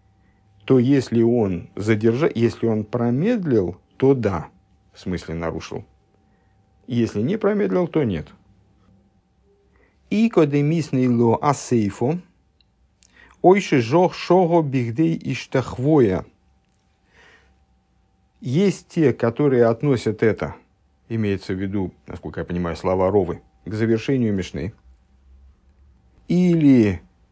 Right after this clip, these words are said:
промедлил столько, сколько необходимо для Иштахвоя, к завершению этой, э, к завершению этой фразы. Иштахве, ойши шого бигдей иштахвоя.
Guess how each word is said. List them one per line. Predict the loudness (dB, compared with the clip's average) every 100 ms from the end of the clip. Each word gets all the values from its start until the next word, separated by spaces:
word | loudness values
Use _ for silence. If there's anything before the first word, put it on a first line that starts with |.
| _ _ _ 4
промедлил | 4 6 4 4 2 0 -2 -12 _ _ _ _ _ _ _
столько, | -6 4 4 4 0
сколько | 0 0 0
необходимо | 2 0 0 -2 0 -2
для | 2 2 2
Иштахвоя, | 0 -6 -4 -4 -4
к |
завершению | -4 -4 -2 0 0
этой, | -2 -4 -4 -6
э, | -4 -2 -4
к | -4
завершению | -4 -4 -2 -2 0 0 0 0 -2 _ _ _ _ _ _ _ _ _ _
этой | 2 2 2 -2
фразы. | 0 0 0 -6 -12 _ _ _ _ _ _ _ _ _ _
Иштахве, | -14 0 0 0 -6
ойши | -4 -4 -4 -6
шого | -4 -2 -2
бигдей | -4 -4 -4 -4
иштахвоя. | -6 -6 -2 -2 -2